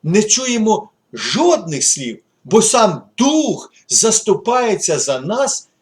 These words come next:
невимовними зітханнями. Таке слово апостол Павло застосовує, коли він говорить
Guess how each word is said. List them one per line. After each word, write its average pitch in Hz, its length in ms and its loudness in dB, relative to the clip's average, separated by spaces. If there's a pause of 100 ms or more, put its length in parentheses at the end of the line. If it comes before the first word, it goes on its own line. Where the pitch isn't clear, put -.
(320)
невимовними 208 1200 0 (460)
зітханнями. 120 680 -6 (140)
Таке 165 260 -2
слово 196 480 2
апостол 143 480 0
Павло 175 380 0 (220)
застосовує, 185 880 0
коли 175 360 0
він 165 260 -4
говорить 170 420 0